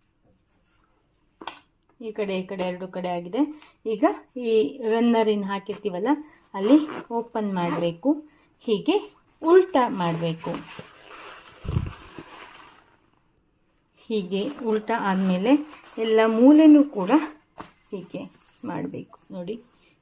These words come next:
ಇಷ್ಟು ದೊಡ್ಡಕ್ಕೆ ಬಂದಿದೆ. ಈಗ, ಈಗ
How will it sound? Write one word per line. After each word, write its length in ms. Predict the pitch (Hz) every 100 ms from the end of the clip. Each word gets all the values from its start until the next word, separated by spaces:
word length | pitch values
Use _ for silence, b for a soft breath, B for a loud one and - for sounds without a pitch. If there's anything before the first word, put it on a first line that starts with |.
| -
ಇಷ್ಟು 340 | - - 294 339 - - - 208
ದೊಡ್ಡಕ್ಕೆ 400 | 185 175 175 180
ಬಂದಿದೆ. 440 | 175 180 175 202 269 b b b
ಈಗ, 220 | - 220 202 196
ಈಗ 180 | 202